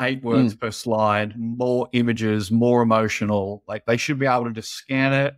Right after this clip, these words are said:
Speaker 1: in one minute and know exactly what
Speaker 2: Done.
Speaker 1: I'm doing. That's, for me, your intro deck. And the purpose of
Speaker 2: Yeah.
Speaker 1: that deck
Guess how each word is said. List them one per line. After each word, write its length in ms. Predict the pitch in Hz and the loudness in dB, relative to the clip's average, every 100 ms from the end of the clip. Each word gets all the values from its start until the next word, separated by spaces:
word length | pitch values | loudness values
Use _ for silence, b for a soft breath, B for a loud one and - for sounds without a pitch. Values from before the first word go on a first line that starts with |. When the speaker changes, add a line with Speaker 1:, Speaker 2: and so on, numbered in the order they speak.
| _ | _
Speaker 1:
in 100 | 117 | -10
one 420 | 117 131 127 117 | -2 2 2 2
minute 340 | 117 120 131 - | 2 0 -4 -8
and 140 | 113 | -6
know 120 | 117 113 | -4 -4
exactly 420 | 107 117 - 117 | -4 -4 -4 -6
what 100 | 110 | -4
Speaker 2:
Done. 140 | 87 82 | -4 -4
Speaker 1:
I'm 60 | |
doing. 300 | 104 101 98 _ _ | -8 -12 -16 _ _
That's, 220 | 117 113 | -4 -4
for 120 | - 117 | -4 -2
me, 180 | 117 | -2
your 160 | 110 104 | -2 -4
intro 420 | 110 110 113 107 | -8 -10 -8 -8
deck. 220 | 104 101 - | -10 -14 -14
And 100 | 107 | -14
the 60 | |
purpose 380 | - 139 135 - | -4 -4 -4 -10
of 80 | - | -4
Speaker 2:
Yeah. 80 | 95 | -2
Speaker 1:
that 180 | 95 - | -2 -2
deck 220 | 110 | -4